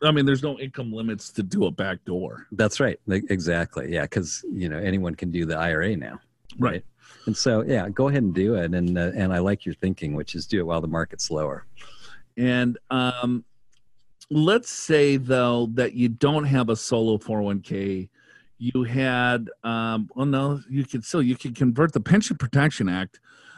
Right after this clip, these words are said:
Speaker 1: allowed four oh one K plans to be converted to Roths.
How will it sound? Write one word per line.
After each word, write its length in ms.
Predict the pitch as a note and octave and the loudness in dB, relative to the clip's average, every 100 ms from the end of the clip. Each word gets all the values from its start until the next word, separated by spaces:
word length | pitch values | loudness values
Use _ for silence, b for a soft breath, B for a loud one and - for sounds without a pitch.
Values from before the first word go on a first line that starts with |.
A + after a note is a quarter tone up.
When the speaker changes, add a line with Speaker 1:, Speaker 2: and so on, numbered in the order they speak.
| B2 G#2+ | -8 0
Speaker 1:
allowed 580 | A2 A2+ B2 B2 G#2+ - _ _ _ _ _ | 2 4 4 4 2 -4 _ _ _ _ _
four 200 | - B2+ | 2 4
oh 40 | B2 | 6
one 120 | A2 | 4
K 240 | - A2+ | 2 0
plans 320 | A2+ G#2 G#2 - | 2 0 -2 -2
to 80 | |
be 100 | G2+ | -4
converted 560 | F#2 G2 F#2 G2 G2 F2+ | -2 -2 0 0 0 -4
to 380 | - F2+ F2+ E2 _ _ _ _ _ _ _ _ | -4 -2 -2 -6 _ _ _ _ _ _ _ _
Roths. 720 | D#2+ E2 E2 D#2 - - | -14 -10 -10 -10 -14 -18